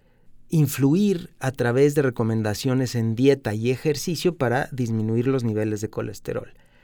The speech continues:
A veces esto es imposible y sí me parece que ya los médicos debemos intervenir una vez que se ha tratado con otros medios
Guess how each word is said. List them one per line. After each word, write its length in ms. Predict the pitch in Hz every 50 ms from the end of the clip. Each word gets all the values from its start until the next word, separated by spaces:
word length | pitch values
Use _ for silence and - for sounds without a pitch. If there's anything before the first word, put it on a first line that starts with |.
| _ _ _ _
A 100 | - 123
veces 300 | 143 190 185 226 196 143
esto 240 | 143 131 - - 135
es 60 | 117 131
imposible 600 | 127 - - 135 - - 196 160 - 123 98 - - - _ _ _ _ _ _ -
y 120 | 160 131
sí 380 | - - - - 139 147 165 175
me 160 | 180 175 170
parece 520 | 160 135 123 117 113 117 110 - 147 139
que 120 | - 120 110
ya 200 | 104 107 110 120
los 180 | 131 143 143
médicos 460 | 143 139 127 117 117 127 - - 107 117
debemos 340 | 117 107 107 117 120 117
intervenir 640 | 127 127 120 - 123 120 117 117 127 139 147 151 147 -
una 320 | 147 143 143 160 175 175 165
vez 340 | 160 156 143 127 - - - - - - - - - _ - - - -
que 300 | - 120 120 123 208 220 185 - - - - - _
se 220 | - - - - 104
ha 160 | 101 123 -
tratado 460 | - 143 131 127 - 139 135 131 127
con 220 | - 113 107 107 104
otros 760 | 110 117 - - 120 120 117 - - - - - - - -
medios 640 | 139 127 127 139 143 135 117 117 117 139 185 - -